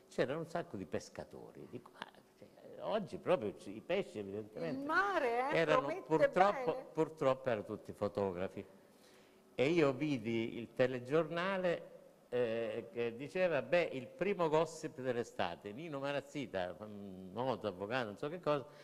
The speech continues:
Speaker 1: con, eh, l'attrice", diceva un nome e cognome.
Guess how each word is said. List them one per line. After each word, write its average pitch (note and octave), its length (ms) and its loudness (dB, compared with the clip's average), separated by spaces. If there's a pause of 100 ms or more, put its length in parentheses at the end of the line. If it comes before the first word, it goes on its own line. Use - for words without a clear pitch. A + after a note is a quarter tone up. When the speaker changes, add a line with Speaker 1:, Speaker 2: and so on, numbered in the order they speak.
(280)
Speaker 1:
con, D3 380 6 (400)
eh, A2 300 0
l'attrice", F#2+ 840 -4
diceva G2 260 -2
un G2 60 -4
nome A2 180 -4
e F#2+ 40 -8
cognome. E2+ 400 -8